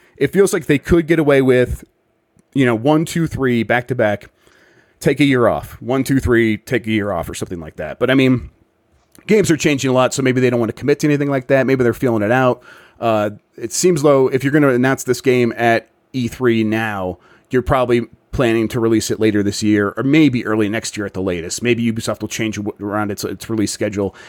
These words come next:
and start plugging this into different parts of these, uh, different parts of the calendar and, uh, have other things for the holidays instead, which,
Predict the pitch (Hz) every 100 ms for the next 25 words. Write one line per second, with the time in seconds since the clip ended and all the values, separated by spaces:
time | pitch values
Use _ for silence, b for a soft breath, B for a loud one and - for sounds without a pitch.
0 | B 120 - 131 - 123 120 113 123 127
1 | 117 117 113 113 120 120 - 120 113 104
2 | - - 117 92 - 165 151 147 123 110
3 | - 123 117 110 104 95 B B B 127
4 | 113 107 107 101 131 127 - 131 131 117
5 | 117 107 107 110 - - 107 110 107 101
6 | 101 98 98 - 104 101 107 120 -